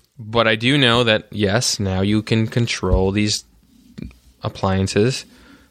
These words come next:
tell them when to start, um, laundry, sometimes tell them when to start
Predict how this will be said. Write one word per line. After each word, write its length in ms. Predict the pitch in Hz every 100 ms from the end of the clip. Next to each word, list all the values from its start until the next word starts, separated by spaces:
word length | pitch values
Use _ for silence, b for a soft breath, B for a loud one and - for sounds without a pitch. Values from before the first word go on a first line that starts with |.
| B
tell 240 | - 104 101
them 140 | 104
when 160 | 104 101
to 100 | 107
start, 440 | - 95 95 101 - - _ _
um, 640 | - 98 95 92 95 95 104
laundry, 380 | 101 98 98 104
sometimes 500 | - 95 95 98 98
tell 180 | - 92
them 120 | 95
when 100 | 95
to 80 | -
start 240 | - 95